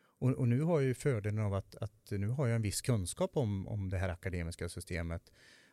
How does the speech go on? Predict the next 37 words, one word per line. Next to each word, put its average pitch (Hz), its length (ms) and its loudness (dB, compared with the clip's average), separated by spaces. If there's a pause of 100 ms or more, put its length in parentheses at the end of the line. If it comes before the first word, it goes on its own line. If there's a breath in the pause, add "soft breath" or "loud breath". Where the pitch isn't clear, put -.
(120 soft breath)
eh, 95 200 2
och 107 300 0
jag 101 100 4
har, 95 340 2
eh, 90 320 2 (840)
och 139 100 2
det 123 100 6
kan 170 160 -2
jag 127 100 4
ju 117 80 2
nyttja 170 380 -2 (400)
vi, - 520 -6 (120)
och, - 360 -6
och 131 80 -4
få 123 100 -2
en 113 60 2
större 107 260 -2
effekt - 480 -8
på, 104 260 -2
på - 220 -8
den 101 120 -4
här 98 80 -2
näringslivsdelen 98 800 -6
då. - 100 -6 (960 loud breath)
Eh, 64 300 -4 (320)
så, 131 200 0
så - 120 0
det 139 140 4
är, 151 340 4
eh, 131 260 6 (280 loud breath)
det, 135 160 2
det 135 80 4
är 131 40 4
liksom 147 180 0
en 170 60 4
kombination 143 720 2
av, 117 160 0